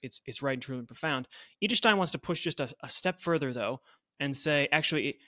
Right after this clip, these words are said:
it's not just that these things condition us here, but actually, as you say, in the nature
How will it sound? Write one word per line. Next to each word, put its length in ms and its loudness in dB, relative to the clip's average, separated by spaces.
it's 160 -4
not 160 0
just 200 2
that 180 0
these 180 0
things 220 0
condition 480 -4
us 160 -4
here, 280 -4
but 160 -6
actually, 440 -2
as 160 -2
you 100 0
say, 300 2
in 200 4
the 80 2
nature 580 4